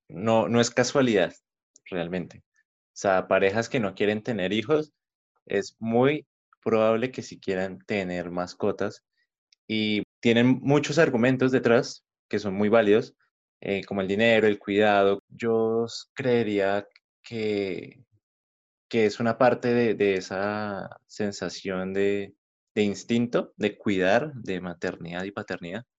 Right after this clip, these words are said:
que claramente no, no es propio o es igual que, que un niño, que un hijo, pero sí, sí se parece, aunque sí siempre he creído que,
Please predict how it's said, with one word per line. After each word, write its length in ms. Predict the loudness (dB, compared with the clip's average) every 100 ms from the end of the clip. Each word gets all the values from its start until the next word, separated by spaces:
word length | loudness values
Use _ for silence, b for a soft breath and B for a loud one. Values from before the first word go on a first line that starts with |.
| _ _ _ _ _ _ _ _ _ -8
que 120 | -6
claramente 540 | 0 2 2 0 -2
no, 300 | 0 0 -2 -4
no 220 | -2 0
es 520 | 0 -2 -10 -14 -20 _ _ _ _
propio 540 | 2 2 2 -2 -2 -6 _ _
o 100 | -2
es 140 | -2
igual 300 | 0 2 0
que, 180 | -2 -12
que 180 | -6 -2
un 220 | 0 0
niño, 420 | 0 0 -4 -8 -12
que 120 | -10
un 120 | -6
hijo, 300 | -6 -6 -10 b b _ _ _ _ _ _ _ 0
pero 320 | 2 4 4
sí, 400 | 0 -6 -6 -8
sí 280 | -8 -6 -4
se 180 | -2 -2
parece, 640 | 2 4 6 4 0 -8 -12 _ _ _ _
aunque 460 | 4 4 4 2 2
sí 360 | 0 2 2 2
siempre 600 | -4 0 2 2 0 0
he 80 |
creído 420 | 0 0 2 2 -2
que, 520 | -2 0 0 -2